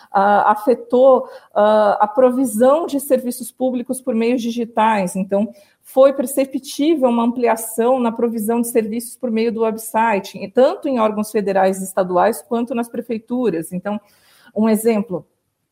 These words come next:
emitir documentos pelo website, aí em torno de metade das prefeituras tinham esse tipo de serviço em dois mil e vinte, de dois mil e dezenove, perdão,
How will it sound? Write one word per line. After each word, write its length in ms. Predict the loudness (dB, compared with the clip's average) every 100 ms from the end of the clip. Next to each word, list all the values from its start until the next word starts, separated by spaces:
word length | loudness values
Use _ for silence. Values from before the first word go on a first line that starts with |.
| _ -2
emitir 440 | 2 2 2 0
documentos 640 | 2 2 0 0 0 -2 0
pelo 200 | 2 4
website, 920 | 4 2 -2 0 0 -2 -4 -6 -6 -12 -20 _
aí 340 | 0 2 2 0
em 100 | 0
torno 300 | 2 2 2
de 120 | 0
metade 600 | 0 0 0 2 2 0
das 140 | -4
prefeituras 560 | -2 -4 -4 -2 -2 -2
tinham 280 | -2 -2 0
esse 220 | -2 -8
tipo 240 | -8 -8
de 80 | -6
serviço 400 | -4 -4 -4 -4
em 60 | 0
dois 160 | 2
mil 120 | 2 0
e 20 |
vinte, 460 | -2 -4 -8 -8 -8
de 200 | -8 -2
dois 240 | -2 0
mil 80 | -4
e 20 |
dezenove, 500 | -2 0 2 2 0
perdão, 440 | -4 0 2 0